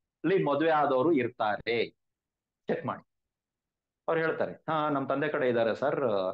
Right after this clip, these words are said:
ಆಮೇಲೆ ನಮ್ದು ಸೋದರ ಮಾವನಿಗೆ ಬಂದ್ಬಿಟ್ಟು ಹೌದು ಬೇಗ ಮದುವೆ ಆಗಿರ್ಲಿಲ್ಲ, ತರ್ಟಿ ಟೂ ತರ್ಟಿ ಫೈವ್ ಅಲ್ಲಿ ಮದುವೆ ಆಯ್ತು ಅನ್ಸುತ್ತೆ." ಇಲ್ಲ ಅಂದ್ರೆ ಈ ಲಗ್ನದಲ್ಲೇ ನೀವು ಹುಟ್ಟಲ್ಲ. ನಾನ್ ಯಾಕೆ ತೋರಿಸ್ತಾ ಇದ್ದೀನಿ ಇದೆ ಅಂತ ಹೇಳಿದ್ರೆ, ನೀವು ಒಂದು ಲಗ್ನದಲ್ಲಿ ಹುಟ್ಟಿದೀರಾ ಅಂತ ಹೇಳಿದ್ರು ಕೂಡ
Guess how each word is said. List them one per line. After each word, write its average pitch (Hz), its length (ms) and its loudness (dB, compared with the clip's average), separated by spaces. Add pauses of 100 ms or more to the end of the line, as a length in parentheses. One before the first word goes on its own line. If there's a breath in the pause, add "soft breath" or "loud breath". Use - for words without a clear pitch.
(320 loud breath)
ಆಮೇಲೆ 147 220 -2
ನಮ್ದು 143 200 -2
ಸೋದರ 190 280 0
ಮಾವನಿಗೆ 156 360 0
ಬಂದ್ಬಿಟ್ಟು 135 280 -2
ಹೌದು 123 200 2
ಬೇಗ 147 220 -2
ಮದುವೆ 135 300 0
ಆಗಿರ್ಲಿಲ್ಲ, 117 380 0
ತರ್ಟಿ - 960 -10
ಟೂ 202 200 -2
ತರ್ಟಿ 185 240 -4
ಫೈವ್ 160 260 -2
ಅಲ್ಲಿ 156 120 0
ಮದುವೆ 113 220 -2
ಆಯ್ತು 90 200 -8
ಅನ್ಸುತ್ತೆ." - 540 -20 (420)
ಇಲ್ಲ 254 140 2
ಅಂದ್ರೆ 247 220 4
ಈ 226 40 4
ಲಗ್ನದಲ್ಲೇ 226 460 2
ನೀವು 220 140 2
ಹುಟ್ಟಲ್ಲ. 180 400 2
ನಾನ್ 151 220 0
ಯಾಕೆ 190 280 0
ತೋರಿಸ್ತಾ 196 340 0
ಇದ್ದೀನಿ 165 240 0
ಇದೆ 143 160 2
ಅಂತ 127 200 -2
ಹೇಳಿದ್ರೆ, 123 320 2
ನೀವು 160 240 0
ಒಂದು 143 160 0
ಲಗ್ನದಲ್ಲಿ 175 640 0
ಹುಟ್ಟಿದೀರಾ 151 500 0
ಅಂತ 127 180 -2
ಹೇಳಿದ್ರು 123 320 0
ಕೂಡ 110 200 -2